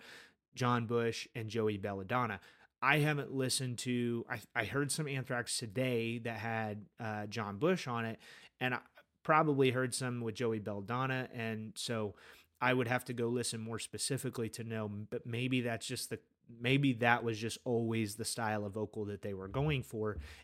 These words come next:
and Neil Turbin sort of fit that bill. He does have some really, really great vocals, though. He's got a really cool tone, and it borders, uh, into more screamy sounding vocals at times. He's got a very high upper register, um,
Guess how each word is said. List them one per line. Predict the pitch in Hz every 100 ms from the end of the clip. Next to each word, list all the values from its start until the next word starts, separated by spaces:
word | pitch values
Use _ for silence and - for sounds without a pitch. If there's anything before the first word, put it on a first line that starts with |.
| -
and | 131
Neil | 131 131 113
Turbin | 123 110 110
sort | - 110
of | 98
fit | - 92
that | 101 -
bill. | 123 110 90 _ _ _ _
He | - 165 175 170 - - 156
does | 156 156 156
have | 151
some | 147 131 123 131
really, | 156 147 135
really | 131 147 131
great | 117 127 117
vocals, | 113 104 113 101
though. | 104
He's | 104 113
got | 131 120
a |
really | 117 135 147 139
cool | - 143
tone, | 139 127 123 123 117
and | 113
it | 107
borders, | 117 120 120 104 - -
uh, | 113 113
into | 151 165 170
more | 135 120
screamy | - - 117 120 135 135
sounding | 147 143 156
vocals | 139 143 156 160
at | 160 -
times. | 165 175 175 180 -
He's | 185 160
got | 190 156
a |
very | 120 139 143 151 135
high | 123 123 123 120 123 139
upper | 131 123
register, | 123 131 120 110 - 117 113 104 - - -
um, | 120 117 113 110 110